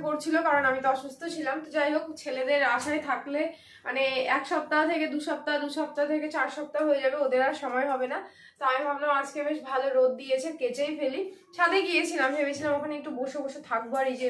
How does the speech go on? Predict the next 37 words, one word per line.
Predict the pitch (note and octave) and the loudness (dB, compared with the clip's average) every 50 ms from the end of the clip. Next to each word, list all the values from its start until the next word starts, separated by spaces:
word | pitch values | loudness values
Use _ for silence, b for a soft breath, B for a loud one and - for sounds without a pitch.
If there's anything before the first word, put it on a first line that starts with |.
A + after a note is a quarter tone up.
| A#3 A#3+ | 0 -2
অত্যাচার | A#3+ A#3 - B3+ B3+ C#4 C4+ C4+ | -2 -4 -8 -8 -6 -6 -8 -8
শুরু | C#4 C4 C4 B3+ | -10 -10 -4 -2
করে | B3+ B3+ | -2 -2
দিয়েছে, | A#3+ A#3+ A#3+ A#3+ A#3+ - D#4 F4+ F#4+ B B B B B B - | -2 -4 -4 -6 -2 -2 -2 -2 -2 B B B B B B -6
ও | - A#3+ | -4 -4
এখন | A#3+ B3 C4+ C4 | -2 -2 -4 -6
খাচ্ছে | C4 C4+ C4+ C4+ D4 D4+ - - | -6 -8 -6 -6 -8 -8 -6 -2
খাবার। | C4 A3 A#3 B3+ C#4 C#4 B3+ | 2 4 4 6 6 6 4
আজকে | B3+ B3+ - | 2 0 0
না | F#4+ G4 E4+ | 0 2 4
রান্না | C4+ A#3+ A#3+ B3 B3+ | 4 4 2 2 2
বান্না | B3+ C4 C4 C#4+ D#4 | 2 2 2 0 -4
সেরকম | D4+ D4 B3+ B3+ B3 B3+ B3+ B3+ | -4 -4 -4 -4 -4 -6 -6 -6
কিছু | C#4+ C4 C4+ D4+ C#4 B3 | -6 -8 -8 -6 -6 -4
নেই, | A3 G#3 G3+ | -4 -4 -6
রুটি | G3+ A#3 A#3+ B3 - - D#4 F#4 G4 - B B B B B B B B - - A3+ | -6 -8 -10 -10 -8 -6 -4 -4 -4 -6 B B B B B B B B 0 2 4
আর | A#3 A3+ A3+ A3 A3 A3+ A3+ A3+ | 4 4 6 4 4 4 2 2
পেঁয়াজ | C4 B3+ B3 C4 B3+ | 2 2 2 2 0
কলি | - D4+ C#4+ C4+ C4 B3 | -2 -2 0 2 2 2
আলু | C4 C#4 B3+ B3+ | 2 0 -2 -4
ভাজা | B3 A#3+ A3+ B3 A#3 A3+ | -4 0 2 2 2 2
করেছি। | A#3 G#3 G3 G3+ G3+ A#3+ A#3+ | 0 0 -2 -2 -4 -6 -8
স্নিগ্ধার | - B3+ B3+ B3+ C4 C#4 B3+ B3+ | -6 -4 -4 -4 -4 -4 -2 -2
পাপাকে | A#3 A3+ A#3+ B3 B3+ | -2 -2 -2 -2 -2
আজকে | B3+ B3+ C4 C#4+ - - | -2 -4 -4 -6 -6 -4
খাবার | - B3+ A3 A#3 A#3 - | -2 0 0 0 0 -2
দিতে | C4 B3+ C4 C#4 - A#3+ | -4 -6 -6 -4 -2 0
পারিনি, | G#3 G#3 A3+ B3+ C4+ C4+ D4+ G#4 B B B B B B | 0 0 0 -2 -4 -4 -4 -6 B B B B B B
কালকে | - B3+ A#3+ C4 C4 D#4 | 0 2 4 4 4 2
রাত্রেবেলা | D#4 D#4 D#4 D#4 - E4+ E4 D#4+ D#4+ E4 F4+ F#4+ F#4 - | 2 2 2 0 -2 -4 -2 0 2 4 4 2 2 2
সব | F#4 E4 D#4+ D#4+ D#4+ D4+ | 4 4 4 2 2 -2
কেটে | D4+ D4 - D#4 D#4 D#4+ | -4 -2 -2 -2 -2 -2
রেখেছিলাম, | E4 D#4+ E4+ E4 D#4+ E4+ E4 F4 G4 F#4+ B B B B B B _ _ | -2 -2 -2 -2 0 2 4 4 2 0 B B B B B B _ _
কিন্তু | D4+ D4+ D4+ D4 D#4+ D#4 | -12 -10 -4 0 4 6
আর | D4+ D4+ D4+ | 6 8 8
রান্না | C#4 C4 B3+ B3+ C4 C#4 | 6 6 4 2 0 0
করতে | D4 - - | -2 -4 0